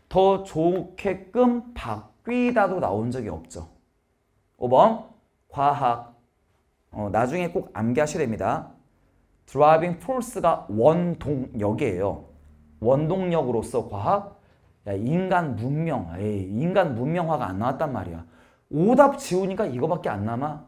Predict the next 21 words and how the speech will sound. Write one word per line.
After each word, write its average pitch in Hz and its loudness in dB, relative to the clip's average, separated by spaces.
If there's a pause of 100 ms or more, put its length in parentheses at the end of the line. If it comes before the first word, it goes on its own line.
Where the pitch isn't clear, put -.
(120)
삼 - -12
번이에요. 110 -8 (640)
그러면 170 4 (1080)
제가 190 10
여러분한테 202 8
꼭 170 -2
하고 269 0
싶은 - -6
말이 180 0
있습니다. 92 -8 (1200)
고일에서 247 6
고이 165 4
넘어갈 147 2
때 123 4
많은 120 0
학생들이 165 0
아마 120 2
이런 175 2
문제가 135 -2
있었을 170 -4
겁니다. 104 -2